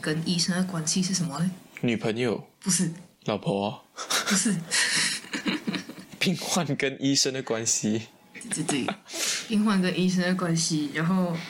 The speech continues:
Speaker 2: 是。
Speaker 1: 为什么这个医生要竭尽全力的去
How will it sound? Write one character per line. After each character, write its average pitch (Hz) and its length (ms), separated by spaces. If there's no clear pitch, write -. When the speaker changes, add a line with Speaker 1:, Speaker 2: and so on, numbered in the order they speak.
Speaker 2:
是。 107 460
Speaker 1:
为 226 100
什 214 100
么 160 140
这 165 100
个 170 240
医 185 140
生 156 400
要 - 160
竭 170 180
尽 190 200
全 160 240
力 160 160
的 139 100
去 - 380